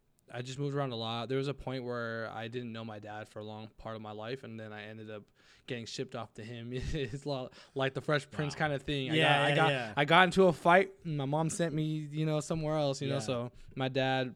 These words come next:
Speaker 1: uh, had finally been, you know, finally out of jail long enough, so I was able to go stay with him, and I spent, like, half, like, two of my high school years there with him.
Speaker 2: Yeah.
Speaker 1: And, you know, I think it kinda helped me get some closure on my childhood, too, 'cause I was a really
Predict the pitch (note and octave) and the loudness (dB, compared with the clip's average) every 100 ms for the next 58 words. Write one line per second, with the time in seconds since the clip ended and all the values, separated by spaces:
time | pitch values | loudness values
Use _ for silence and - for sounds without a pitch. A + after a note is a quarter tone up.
0 | - B2+ B2 B2 A#2+ C3+ C3 B2+ B2+ B2+ | -8 -6 -4 -4 -4 -4 -2 -4 -4 -6
1 | B2 - _ B2+ C3 A#2+ A#2+ - A#2+ A#2+ | -8 -16 _ -10 -8 -8 -10 -10 -8 -8
2 | A#2 A#2 A#2+ A#2 A2+ A2 A2+ A2+ A2+ G#2+ | -8 -6 -6 -6 -8 -10 -10 -12 -10 -8
3 | A2 A2 G#2+ A2+ A2 A2 G#2+ G#2+ - - | -8 -8 -12 -12 -10 -8 -8 -10 -8 -8
4 | - - - - C3 C3 A#2 A2+ B2+ C#3 | -8 -18 -20 -6 -2 -2 -2 -4 -2 0
5 | C3 B2 A2+ B2 B2+ B2 A#2+ A#2+ A#2 - | 0 -4 -8 -8 -6 -4 -4 -6 -8 -8
6 | B2 B2+ - C#3+ C3+ A#2+ B2 - - C3+ | -8 -6 -4 -2 -2 -4 -6 -6 -8 -8
7 | - B2 B2 - C#3+ D3 C#3+ C#3 C3 C#3 | -8 -10 -10 -6 -4 -4 -4 -4 -6 -8
8 | - C#3+ C#3 D3 C#3+ D3 D3 C#3 C#3+ E3 | -8 -6 -4 -6 -6 -6 -4 -6 -6 -8
9 | F#3 - - F#2+ F2 - _ - C3 B2+ | -8 -12 -20 -20 -20 -20 _ -8 -4 -2
10 | B2+ B2 A#2+ A2+ - C3 C3 C3+ B2+ B2+ | -4 -6 -8 -12 -12 -8 -6 -4 -4 -4
11 | - B2 - C#3 C#3 C#3+ C3+ C3 - B2+ | -6 -8 -6 -6 -6 -6 -6 -6 -6 -8
12 | B2+ A#2+ - A2+ - A#2 A2+ A2+ A2 G2 | -8 -10 -12 -12 -10 -10 -8 -10 -12 -12
13 | G2+ A2 A2 G#2+ G2+ - A2+ B2+ - B2 | -10 -10 -10 -12 -12 -12 -10 -10 -10 -8
14 | A#2+ B2+ B2 A#2+ | -6 -6 -6 -8